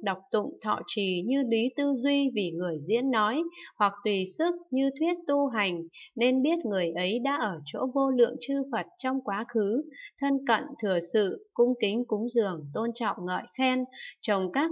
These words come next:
cội đức, thường nghe Bát Nhã Ba La Mật Đa, nghe rồi thọ trì, tư duy, đọc tụng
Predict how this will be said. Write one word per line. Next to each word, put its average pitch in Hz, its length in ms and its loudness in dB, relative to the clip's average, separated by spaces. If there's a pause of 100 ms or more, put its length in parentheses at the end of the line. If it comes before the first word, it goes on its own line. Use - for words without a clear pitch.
cội 220 260 6
đức, 330 180 4 (200)
thường 170 220 0
nghe 247 220 2
Bát 294 200 0
Nhã 277 360 2
Ba 277 160 0
La 269 260 0
Mật 185 220 -2 (120)
Đa, 269 300 2 (340)
nghe 262 220 2
rồi 185 340 0
thọ 196 240 -2
trì, 180 440 2
tư 277 160 4
duy, 285 380 2
đọc 185 180 -2 (140)
tụng 196 280 -2